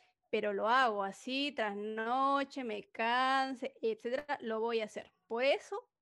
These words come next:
no me cuesta decir que no, porque sé que si te digo que sí, lo voy a hacer muy bien. Entonces,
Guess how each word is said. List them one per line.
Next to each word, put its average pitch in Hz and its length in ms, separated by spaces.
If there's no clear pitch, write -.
no 233 100
me 247 120
cuesta - 380
decir 233 260
que - 100
no, 214 240
porque - 280
sé 294 160
que 330 100
si 277 160
te 214 120
digo 262 200
que - 160
sí, - 280
lo 190 140
voy 220 160
a 233 40
hacer 226 240
muy 254 360
bien. 233 300
Entonces, 277 1000